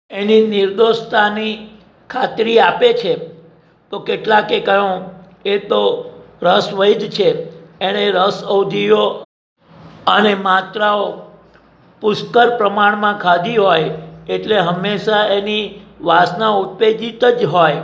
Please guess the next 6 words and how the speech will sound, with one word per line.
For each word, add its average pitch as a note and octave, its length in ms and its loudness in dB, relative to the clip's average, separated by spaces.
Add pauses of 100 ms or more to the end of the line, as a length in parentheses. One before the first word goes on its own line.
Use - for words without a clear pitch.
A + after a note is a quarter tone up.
(440)
તેથી F#3+ 320 -4
તે A3 180 -2
આથી F#3 340 0
વધુ F#3+ 280 0
બીજું G#2 540 -6 (220)
કોઈ G#3+ 280 0